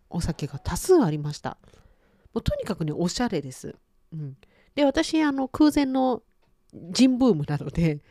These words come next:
ジンをね、もう凝視するようによく見てました。結構ね、あの、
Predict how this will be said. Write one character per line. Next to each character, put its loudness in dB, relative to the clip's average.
ジ 2
ン 0
を -6
ね、 -4
も -2
う -2
凝 6
視 0
す -4
る -2
よ -2
う -4
に -8
よ -4
く -12
見 -8
て -6
ま -8
し -14
た。 -8
結 -4
構 0
ね、 0
あ 0
の、 -8